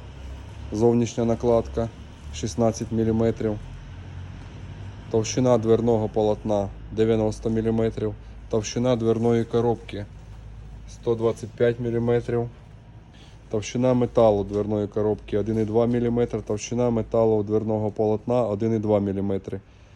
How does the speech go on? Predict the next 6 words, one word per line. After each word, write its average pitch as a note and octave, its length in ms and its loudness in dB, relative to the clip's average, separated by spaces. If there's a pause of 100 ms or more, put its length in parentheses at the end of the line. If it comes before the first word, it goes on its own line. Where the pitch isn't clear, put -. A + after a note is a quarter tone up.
(360)
Е, F#2+ 240 -6 (520)
товщина B2 540 2
панелі A#2 580 4 (400)
внутрішньої G#2 800 0 (1000)
десять G#2+ 400 -2
міліметрів. G2+ 640 -2